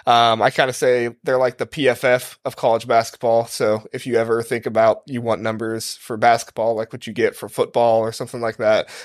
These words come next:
uh, go check out C B B Analytics. All right. Our next game,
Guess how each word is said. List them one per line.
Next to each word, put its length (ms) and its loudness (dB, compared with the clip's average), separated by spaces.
uh, 160 4
go 120 0
check 240 -2
out 160 -2
C 160 -8
B 100 -8
B 420 -10
Analytics. 580 -4
All 120 6
right. 120 2
Our 120 0
next 200 0
game, 320 2